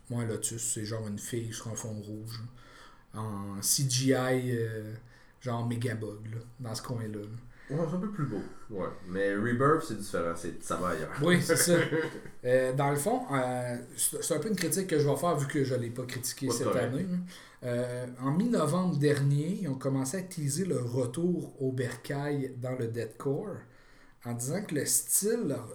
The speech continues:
Speaker 1: représentait plus ce que c'était. Puis depuis deux mille dix-huit, la couronne du deathcore était tombée sur le plancher et que personne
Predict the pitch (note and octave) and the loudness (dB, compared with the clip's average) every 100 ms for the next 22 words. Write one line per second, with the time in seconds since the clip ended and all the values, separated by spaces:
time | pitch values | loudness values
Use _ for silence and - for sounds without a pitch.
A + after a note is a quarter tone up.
0 | - A2+ B2+ B2+ C3 C3+ C#3 C#3 C3 - | -12 -6 -6 -4 -2 -2 -2 -2 -6 -8
1 | - G3+ A#3+ - C3+ B2+ A2+ A2 C3 - | -8 -8 -6 -4 -2 -2 -4 -4 -6 -6
2 | - - - - _ - B2+ B2+ B2 C#3+ | -10 -20 -20 -20 _ -10 -4 -4 -2 0
3 | C#3+ D3 F3+ G3 C#3+ C3 C3+ D3+ A3+ - | 2 2 2 0 0 -2 0 0 0 -2
4 | - - C3 B2 - F#3 D3+ F#3 G3 D#3 | -12 -6 -2 -2 -2 0 2 2 2 2
5 | B2 B2 B2 C#3 C3+ - E3+ F#3 D3 B2+ | 0 -2 -2 0 0 4 4 4 0 -4
6 | B2+ E3 D3+ D#3+ F3 D3+ C#3 C#3+ C#3 G3+ | -6 -4 -2 -2 -2 -4 -4 -2 -2 -2
7 | - D#3+ E3+ E3 D#3 D3 - G3+ G3 | -6 -4 -2 0 0 0 2 4 4